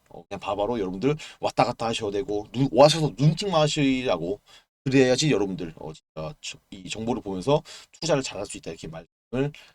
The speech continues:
어, 드립니다. 어, 아무튼 뭐 이렇게 이제 소통방을 여러분 들어와시기를, 어, 정말로 추천드리고, 어, 이제 본격적으로 이제 제가, 어, 종목 분석을 해드려야겠죠.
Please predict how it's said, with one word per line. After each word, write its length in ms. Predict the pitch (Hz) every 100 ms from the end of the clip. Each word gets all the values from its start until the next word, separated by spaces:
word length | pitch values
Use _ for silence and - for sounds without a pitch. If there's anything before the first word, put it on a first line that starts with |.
| _
어, 380 | - 165 78 151 147
드립니다. 480 | - 151 151 123 110 _ _ _ _
어, 80 | -
아무튼 520 | - 117 120 139 139 104
뭐 160 | 95
이렇게 600 | 95 101 - 95 85 80 -
이제 360 | - 85 69 69
소통방을 760 | - 160 170 143 107 92 98 110 - 85
여러분 600 | 82 _ _ - 98 87
들어와시기를, 560 | 104 101 - 87 107
어, 440 | 156 - - _ -
정말로 320 | - 98 101
추천드리고, 640 | - - 160 85 98 139 -
어, 260 | - - _ _
이제 100 | -
본격적으로 460 | 143 151 151 - 151
이제 200 | - - - _ _ -
제가, 300 | 101 131 - _
어, 60 | - -
종목 300 | - 135 -
분석을 300 | - - 156 _ _ _ _ 135
해드려야겠죠. 760 | 131 101 78 - 78 165 233